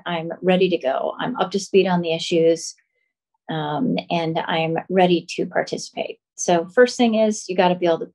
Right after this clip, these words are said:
participate if you're serving on your board. Um, the second thing is reading, understanding, and being in compliance with your governing documents. So if you're serving on your board, you really do have to have a general awareness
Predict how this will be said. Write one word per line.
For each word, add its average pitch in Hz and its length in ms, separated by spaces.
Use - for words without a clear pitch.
participate 156 640
if 139 120
you're 156 100
serving 147 420
on 127 160
your 127 120
board. - 360
Um, 175 220
the 196 60
second 254 360
thing 247 180
is 240 320
reading, 240 500
understanding, 185 960
and 175 180
being 214 200
in 208 100
compliance 180 800
with 165 180
your 170 80
governing 147 440
documents. - 840
So 165 360
if - 180
you're 233 100
serving 233 400
on 202 140
your 185 120
board, 170 420
you 226 140
really 269 280
do 214 280
have 180 260
to - 100
have 165 340
a - 80
general 196 680
awareness 175 800